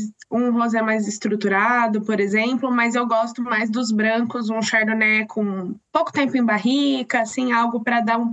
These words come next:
pouco mais de estrutura nele. Eu acho que eles são sempre os mais versáteis na hora dessa harmonização.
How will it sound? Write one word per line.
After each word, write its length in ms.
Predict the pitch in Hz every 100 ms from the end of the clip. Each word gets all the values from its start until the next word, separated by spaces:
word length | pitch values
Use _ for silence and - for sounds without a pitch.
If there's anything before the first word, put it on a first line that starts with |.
| -
pouco 200 | 233 226
mais 140 | 240 233
de 60 |
estrutura 460 | - 247 226 226 233
nele. 260 | 220 226 233 - - -
Eu 80 | 233
acho 180 | 226 226
que 60 |
eles 140 | 226 233
são 280 | 254 254 240
sempre 400 | 262 277 311 330
os 100 | 285
mais 260 | 285 277
versáteis 680 | 262 262 262 226 214 233 233
na 160 | 233 226
hora 180 | 233 220
dessa 300 | 214 220 233
harmonização. 680 | 233 226 233 240 233 -